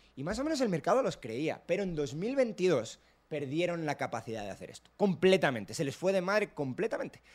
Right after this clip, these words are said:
"Vamos a hacer, y vamos a hacer", y no les creyeron. Y tuvieron que hacer muy fuerte. Entonces, ahora, es una, es otra también explicación que anda,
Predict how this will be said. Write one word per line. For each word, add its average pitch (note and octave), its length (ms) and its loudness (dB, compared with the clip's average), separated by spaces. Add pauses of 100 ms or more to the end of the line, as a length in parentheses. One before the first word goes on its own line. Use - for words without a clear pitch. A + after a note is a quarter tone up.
(340)
"Vamos G#3 260 2
a A#3+ 40 2
hacer, A#3+ 280 6
y E3+ 40 4
vamos G3 220 2
a G#3+ 40 4
hacer", A#3 240 2
y C3+ 100 -6
no B2+ 120 -4
les C#3 120 -4
creyeron. E3 440 -2
Y E3 80 -4
tuvieron A2 480 0
que F#3 100 2
hacer G3 380 2 (360)
muy A2+ 220 -6
fuerte. C#3+ 300 4
Entonces, D3+ 280 -2 (280)
ahora, F#3+ 580 6 (260)
es - 140 -14
una, - 140 -8
es - 120 -10
otra A#2 160 -10
también A#2+ 240 -8
explicación A#2+ 560 -4
que A#2 80 -2
anda, A#2+ 380 -2